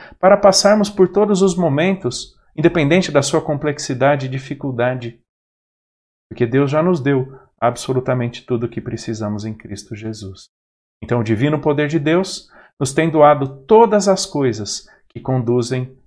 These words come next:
à vida e à piedade, essa vida abençoada por Deus. E bênção na Bíblia não é o que recebemos de Deus em termos materiais, mas a intimidade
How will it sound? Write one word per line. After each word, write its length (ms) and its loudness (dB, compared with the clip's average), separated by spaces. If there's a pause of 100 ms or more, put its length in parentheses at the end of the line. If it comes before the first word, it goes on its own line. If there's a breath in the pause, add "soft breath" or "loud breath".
à 120 -2
vida 680 -2 (300 soft breath)
e 40 0
à 60 0
piedade, 760 -4
essa 260 -6
vida 540 -6
abençoada 1040 -2 (340 soft breath)
por 120 -2
Deus. 340 -12 (260)
E 40 -6
bênção 500 -4
na 100 -4
Bíblia 480 -2 (720)
não 140 2
é 40 4
o 80 4
que 120 0
recebemos 840 -2
de 100 -6
Deus 360 -2
em 80 -6
termos 360 -4
materiais, 960 -8 (840)
mas 180 0
a 60 -2
intimidade 880 -2